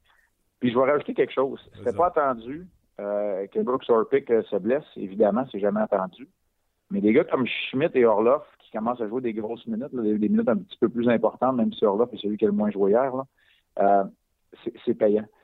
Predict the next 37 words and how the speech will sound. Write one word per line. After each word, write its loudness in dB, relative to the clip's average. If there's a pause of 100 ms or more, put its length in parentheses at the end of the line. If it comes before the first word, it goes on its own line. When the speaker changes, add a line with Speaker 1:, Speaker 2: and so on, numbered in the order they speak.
(280)
Speaker 1:
Mais 2
Schmidt, -4
pour 4
moi, 4
hier, 2
là, 2
après -4
de -12
vingt -6
minutes, -8
il, -10
il 0
a 8
été 0
bon. -2
Il -14
a -14
pas 2
été, 0
tu -20
sais, -6
il -8
fait -2
encore 2
des -4
erreurs, 0
mais -8
il -4
a -4
été -6
bon. -10 (560)
Et, -6 (360)
tu 0
sais, -16 (320)
c'est 0
important. 0
T'as, -2